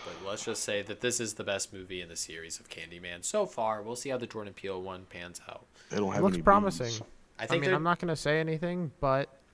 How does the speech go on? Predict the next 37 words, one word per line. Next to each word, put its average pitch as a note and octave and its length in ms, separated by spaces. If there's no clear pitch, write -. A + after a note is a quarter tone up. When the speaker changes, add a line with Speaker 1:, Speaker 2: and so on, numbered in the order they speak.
Speaker 3:
it C#3 160
does D3 240
look D3 160
pretty C3 200
promising. A2+ 760
I'm B2 80
not A2+ 160
gonna A2+ 180
lie. G#2+ 260
Speaker 1:
I A#2 40
think D3+ 160
they're E3+ 100
taking D3+ 260
the B2 80
same A#2+ 260
idea A2 400
as G#2 120
the F#2 120
Halloween G2+ 480
twenty G2 320
eighteen, G2 480
where F#2+ 280
it's A2 200
going A2 320
off G2+ 240
of G#2 80
the - 40
first - 400
one, A2 240
but G#2 160
they're F#2+ 100
retconning F#2+ 800
everything G#2+ 340
in F#2 60
the F2 80
second, F2+ 360
third, E2 520